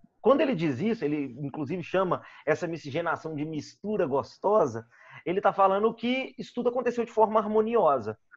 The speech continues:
Só que isso a gente vê, inclusive, hoje como um mito. É o mito da democracia racial. Porque por mais que você, igual a gente falou lá atrás, por mais que o seu senhor fosse extremamente afetuoso,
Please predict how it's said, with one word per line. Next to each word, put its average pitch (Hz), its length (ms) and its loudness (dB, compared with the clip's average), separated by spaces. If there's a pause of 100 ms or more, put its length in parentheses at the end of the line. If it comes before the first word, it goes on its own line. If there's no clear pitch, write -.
(560)
Só 175 260 2
que 175 140 -10
isso 170 400 -2
a 185 60 2
gente 151 340 -10
vê, 160 200 0
inclusive, 165 680 -8
hoje 170 180 -6
como 185 240 -6
um 233 140 -6
mito. 185 320 -4
É 120 60 2
o 135 100 2
mito 151 840 -4
da 139 160 2
democracia 135 640 -2
racial. 117 520 -2 (340)
Porque - 220 -6
por 262 320 0
mais 151 500 2
que 180 200 -8
você, 185 360 0 (200)
igual 147 260 4
a 185 40 2
gente 190 180 -4
falou 202 220 4
lá 190 120 6
atrás, 139 320 4 (300)
por 196 180 2
mais 185 420 4
que - 120 -4
o 190 40 -4
seu 190 400 0
senhor 180 500 0
fosse - 280 -8
extremamente 180 500 -2
afetuoso, 151 920 2